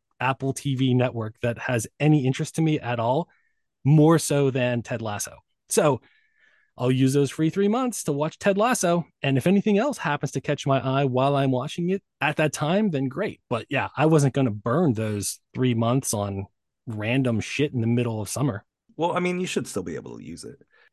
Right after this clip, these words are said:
Speaker 2: Uh, there is something else on there that you should be watching.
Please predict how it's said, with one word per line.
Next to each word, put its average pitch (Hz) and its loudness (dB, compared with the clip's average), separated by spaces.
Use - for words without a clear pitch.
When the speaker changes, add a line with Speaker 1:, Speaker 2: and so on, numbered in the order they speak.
Speaker 2:
Uh, 113 2
there 139 4
is 160 0
something 139 0
else 120 0
on 117 2
there 101 0
that 107 -4
you 107 -2
should 156 -2
be 107 0
watching. 87 -8